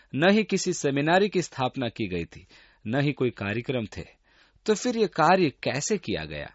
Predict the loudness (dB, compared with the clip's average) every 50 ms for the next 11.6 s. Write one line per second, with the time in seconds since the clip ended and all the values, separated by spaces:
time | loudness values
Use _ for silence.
0 | _ _ _ _ _ _ _ _ _ _ _ _ -4 0 0 2 4 4 4 4
1 | 4 2 6 6 8 8 8 6 4 0 0 0 0 0 -4 -6 -6 -2 0 4
2 | 4 4 4 2 -2 -2 -4 0 2 4 4 4 4 2 0 0 -2 -2 0 0
3 | -2 -2 -4 -4 -6 -8 -12 -18 -18 -20 -20 _ _ _ -6 -6 -4 -4 -4 -4
4 | -4 -4 -2 -4 -4 -2 -2 -2 -2 -2 -2 -6 -6 -10 -16 -20 -20 -20 -18 -8
5 | -2 -2 -2 -2 0 0 0 0 0 -2 -2 0 0 0 0 0 0 0 0 0
6 | 0 -2 -2 0 0 0 0 0 0 0 -2 -2 -2 -2 -4 -4 -2 0 2 2
7 | 2 2 2 0 0 0 0 0 -2 -4 _ -16 -20 _ _ -4 0 2 2 2
8 | 2 0 -2 -4 -4 -4 -4 -6 -8 -12 -16 -20 _ _ 2 2 2 2 0 0
9 | 0 4 4 4 4 2 0 -2 -2 -2 0 -2 -2 -2 0 0 0 -2 -2 -4
10 | -4 -2 -2 -2 -2 -2 -2 -2 -2 -2 -2 -2 0 -2 -2 -2 -2 -2 -2 -2
11 | -2 -2 -2 -2 -4 -6 -8 -8 -8 -12 -20 -20